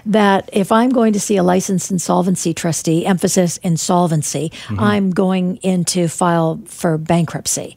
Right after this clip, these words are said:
Speaker 2: Yeah.
Speaker 1: And that's not necessarily the case.
Speaker 2: No, and that's why a lot of people suffer so long in silence. And it's, uh,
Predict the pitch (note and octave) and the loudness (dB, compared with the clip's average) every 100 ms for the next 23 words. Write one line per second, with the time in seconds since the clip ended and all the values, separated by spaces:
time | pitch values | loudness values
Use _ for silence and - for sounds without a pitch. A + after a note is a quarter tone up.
0 | - A2+ G#2+ G#2 A#3 A#3 C4 A#3+ G#3+ F#3+ | -8 -4 2 2 2 2 -2 0 0 0
1 | G3+ - F#3 E3+ D#3 D#3 - - - G#2 | -2 0 2 2 0 -4 -10 -10 -4 0
2 | A2 A2 F#2+ G#2 A#2 - G#2 G#2 A2+ G#2 | 2 2 2 2 0 0 -2 2 2 2
3 | F#2+ - F#2 G2+ G#2+ A#2 F#2 E2+ - A#2 | 0 -2 -2 -2 -2 -4 -4 -4 -2 -2
4 | C3+ A#2 G2 G#2 F#2 F2+ F#2 D#2 F2+ G2 | 0 -2 -2 0 2 2 0 0 0 2
5 | C3 G2+ F#2 - F2 F#2 - | 2 2 0 -2 -2 -2 -2